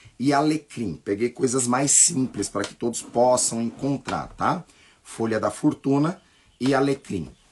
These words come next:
E aí vai macerar essa, esse banho da, a folha da fortuna com alecrim numa outra água. Vai acrescentar um copo de bebida alcoólica.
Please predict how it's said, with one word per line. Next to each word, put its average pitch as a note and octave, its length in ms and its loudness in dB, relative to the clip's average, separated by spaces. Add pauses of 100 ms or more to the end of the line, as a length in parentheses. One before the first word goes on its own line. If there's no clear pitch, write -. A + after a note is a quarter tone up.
(120)
E F#2+ 80 -6
aí G2 120 0
vai A#2 160 -2
macerar A2+ 960 2 (360)
essa, G#2 540 0
esse G2 240 -4
banho G2 260 -2
da, F#2+ 120 -6 (160)
a E2 220 -4
folha A2 260 -4
da G2+ 100 -2
fortuna B2+ 480 -4
com A#2+ 160 -8
alecrim A#2 540 -4 (120)
numa G#2+ 240 -4
outra G#2 380 0
água. A#2 280 2 (340)
Vai B2 180 2
acrescentar B2+ 640 -2
um D#3+ 180 -4
copo C3 640 -2
de A2 180 -6
bebida B2+ 520 -2
alcoólica. A#2+ 760 -2